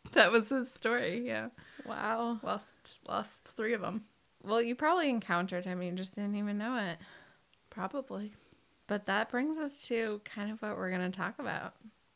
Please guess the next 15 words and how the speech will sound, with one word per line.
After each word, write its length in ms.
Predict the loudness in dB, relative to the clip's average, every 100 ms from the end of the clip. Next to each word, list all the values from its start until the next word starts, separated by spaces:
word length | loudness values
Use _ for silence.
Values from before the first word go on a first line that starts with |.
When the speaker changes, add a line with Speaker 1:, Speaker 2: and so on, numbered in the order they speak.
| _
Speaker 1:
Wow. 320 | -2 0 0 -4 _ -20 _ -4
Speaker 2:
Today. 720 | 0 2 2 2 2 -2 -4 -8
Speaker 1:
Today? 600 | 2 6 8 8 8 4 0 -20 _ _ _ _ _ 6
Wait, 160 | 8 8
Speaker 2:
Is 80 | 8
Speaker 1:
this 240 | 6 6
day? 360 | 6 6 4 -2
Speaker 2:
this 320 | 2 2 4
day. 440 | 0 0 0 -2 -4 -12 -20 _ -20 -20 _ -8
We're 60 |
gonna 140 | -4 -4
talk 240 | -4 -4
about 300 | -2 -2 -4
college 560 | -8 -4 0 0 -2 -6 -14 -20
hauntings. 960 | -16 -2 0 0 -2 -6 -6 -6 -6